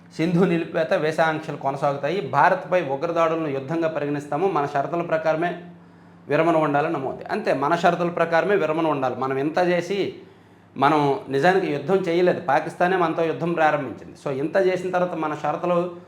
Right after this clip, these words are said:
మనం ఈ సింధు జలాలు నిలిపివేత కొనసాగాలి, పాకిస్తాన్లో ఉన్న ఉగ్రవాదులందరినీ మనకు అప్పచెప్పాలి. మెయిన్ కండిషన్ అది.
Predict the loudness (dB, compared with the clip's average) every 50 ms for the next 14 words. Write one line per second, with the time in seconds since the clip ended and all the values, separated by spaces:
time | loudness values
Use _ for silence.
0 | -20 -20 -20 -20 -18 -6 0 2 2 4 2 2 0 -2 -6 -10 -12 -10 -8 -6
1 | -4 -2 -2 -4 -4 -4 -2 0 2 4 4 6 6 6 6 6 4 2 -2 -2
2 | 0 2 2 2 0 -2 -2 -2 0 0 0 2 2 2 0 0 -2 -6 -2 2
3 | 4 4 4 2 -2 0 2 2 4 6 6 4 4 4 2 0 0 0 0 2
4 | 4 4 4 4 2 0 0 -2 -2 -2 -2 -2 0 0 2 2 2 0 0 0
5 | -2 -2 -2 -4 -8 -10 -10 -8 -2 2 4 6 6 6 4 2 0 2 2 0
6 | -2 -2 -6 -8 -8